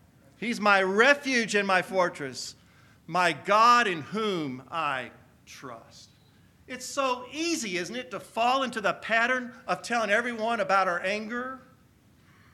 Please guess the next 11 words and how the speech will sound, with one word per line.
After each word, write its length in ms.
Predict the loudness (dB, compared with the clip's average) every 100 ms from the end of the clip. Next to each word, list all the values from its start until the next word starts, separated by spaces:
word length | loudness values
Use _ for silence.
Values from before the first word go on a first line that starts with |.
| _ -10
and 80 |
our 80 | -10
conflicts 920 | -8 0 0 0 0 0 0 -4 -10 -8
and 120 | -6
our 80 | -6
depression 680 | -10 -6 -4 -2 -6 -10 -10
and 120 | -10
our 120 | -12
desires 800 | -12 -6 -4 -2 -4 -12 -16 -14
and 120 | -10
our 280 | -8 -8